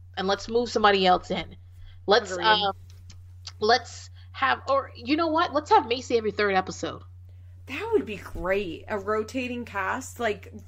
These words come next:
Speaker 2: keep the five girls, but rotate them per episode.
Speaker 1: Yeah, or if nothing's going on with you this week, nothing's going on with you this week.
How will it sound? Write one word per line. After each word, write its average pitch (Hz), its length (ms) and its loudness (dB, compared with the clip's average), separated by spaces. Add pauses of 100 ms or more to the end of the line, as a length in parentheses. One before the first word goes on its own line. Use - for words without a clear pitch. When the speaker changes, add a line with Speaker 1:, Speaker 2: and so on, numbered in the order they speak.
Speaker 2:
keep - 220 -2
the 294 80 -4
five 240 280 0
girls, 214 280 -4
but 160 180 -10
rotate 190 400 -6
them 202 160 -8
per 185 180 -6
episode. 240 580 -4 (520)
Speaker 1:
Yeah, 311 180 4
or 302 320 8 (140)
if 254 140 4
nothing's 311 300 4
going 370 220 12
on 381 160 10
with 381 100 0
you 392 100 4
this 403 160 2
week, 415 180 4
nothing's 262 240 -2
going 285 180 0
on 262 100 2
with 240 120 -8
you 185 80 0
this 175 180 -8
week. - 280 -6